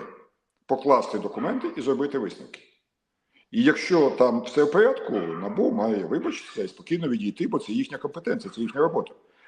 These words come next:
А якщо, е, там дійсно, е, різниця в, е, там, половину ціни, або взагалі фантомні дрони, ну, тоді хтось має сісти у в'язницю, і то,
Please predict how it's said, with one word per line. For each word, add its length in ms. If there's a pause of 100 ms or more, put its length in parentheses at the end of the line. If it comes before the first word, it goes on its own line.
(120)
А 80
якщо, 400 (280)
е, 340 (100)
там 220
дійсно, 520 (880)
е, 80
різниця 840 (360)
в, 40
е, 340
там, 260 (260)
половину 600 (200)
ціни, 480 (880)
або 240
взагалі 360
фантомні 580
дрони, 280 (340)
ну, 60
тоді 220
хтось 240
має 200
сісти 300
у 40
в'язницю, 440
і 40
то, 260